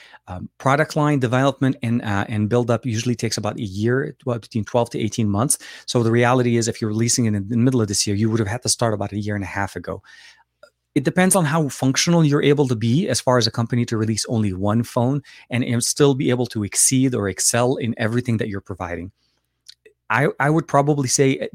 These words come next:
if you're capable of doing this, this is obviously a great opportunity, but more than likely, I think the dual release, or at least,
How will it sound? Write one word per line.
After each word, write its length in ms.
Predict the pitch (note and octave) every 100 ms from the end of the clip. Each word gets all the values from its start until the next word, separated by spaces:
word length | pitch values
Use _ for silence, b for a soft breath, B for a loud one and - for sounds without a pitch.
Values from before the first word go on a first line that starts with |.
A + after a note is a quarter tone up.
| -
if 340 | C4 A2+ -
you're 100 | A#2
capable 460 | - C#3 C3 C3 C3+
of 100 | G#2+
doing 220 | A#2 A#2+
this, 100 | G#2+
this 120 | G2
is 40 | -
obviously 380 | G#2 G#2 - F#2+
a 20 |
great 300 | F2 G2+ G2+
opportunity, 580 | F#2 F#2+ - F#2+ F2+ F2+
but 220 | G#2+ - B B -
more 240 | C3 D#3
than 200 | D#3 C#3+
likely, 480 | A2+ C3+ - E3 F3
I 140 | -
think 200 | - C#3
the 80 | B2
dual 460 | F#2 B2+ C#3 C3 A2+
release, 480 | A#2 A2 A2+ - - B B -
or 80 | A#2+
at 160 | -
least, 320 | D3 C#3+ -